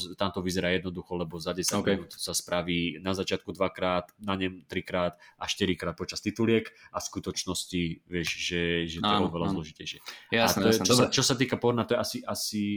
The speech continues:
Speaker 1: asi všetko.
Speaker 2: Dobre,
Speaker 1: No.
Speaker 2: čiže nemal si tam, nemal si tam, že, eh, lebo, lebo mne napadlo presne takéto, že, že na čo sú úvody u-, v porne, v podstate vždycky tie úvody, že, že furt sa niečo začne, nejaký rozhovor
Speaker 1: Áno,
Speaker 2: tam je,
Speaker 1: aha.
Speaker 2: bla, bla, bla, bla, bla, a potom aj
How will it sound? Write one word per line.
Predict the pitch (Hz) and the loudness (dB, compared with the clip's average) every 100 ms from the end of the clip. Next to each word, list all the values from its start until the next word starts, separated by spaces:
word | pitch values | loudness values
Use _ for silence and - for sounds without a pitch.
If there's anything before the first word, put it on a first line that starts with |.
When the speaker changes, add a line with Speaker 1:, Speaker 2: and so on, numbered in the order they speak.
| 104 - | -4 -14
Speaker 1:
asi | 90 - 98 | -12 -12 -10
všetko. | - 90 - - - - - | -12 -14 -16 -14 -14 -16 -6
Speaker 2:
Dobre, | - 151 | 2 4
Speaker 1:
No. | 147 | 6
Speaker 2:
čiže | 135 139 | 6 6
nemal | 151 160 | 6 6
si | 127 | 4
tam, | 107 107 104 117 | 4 4 4 4
nemal | 127 127 | 6 6
si | 117 | 4
tam, | 107 104 | 4 2
že, | 95 101 98 98 98 98 | 4 4 4 4 4 2
eh, | 107 107 110 110 110 - 101 | 0 -2 -4 -4 -6 -4 0
lebo, | 104 117 113 | 4 4 4
lebo | 113 107 113 | 0 2 6
mne | 120 120 | 6 6
napadlo | 113 120 113 | 4 2 2
presne | 113 110 113 | 2 2 2
takéto, | 110 110 110 107 | 0 -2 0 2
že, | 107 101 117 | 4 2 -2
že | 104 | 0
na | 107 113 | 2 2
čo | 135 | 0
sú | - 113 110 110 | 2 2 2 0
úvody | - 120 117 101 95 90 _ _ _ | 4 6 6 4 2 -2 _ _ _
u-, | - 120 - | -4 -4 -4
v | - | -2
porne, | 113 107 101 | 2 4 4
v | 87 | 0
podstate | 104 - 101 | -4 -2 0
vždycky | 104 104 120 120 | 2 4 4 6
tie | 117 | 4
úvody, | 107 113 113 101 | 4 4 4 4
že, | 95 95 98 | 4 2 2
že | 98 | -2
furt | - 139 | 2 2
sa | - | 4
niečo | 117 107 101 | 2 2 4
začne, | 117 - 107 | 4 4 2
nejaký | 98 - | 0 2
rozhovor | 98 120 123 131 120 | 2 4 6 6 6
Speaker 1:
Áno, | |
Speaker 2:
tam | 107 101 | 4 4
je, | 98 | 4
Speaker 1:
aha. | |
Speaker 2:
bla, | 110 | 4
bla, | 113 107 | 4 2
bla, | 104 | 2
bla, | 95 | 2
bla, | 95 117 131 - - _ - | 4 4 4 0 -16 _ -6
a | 107 | 0
potom | 120 131 123 | 4 6 4
aj | 117 131 | 4 4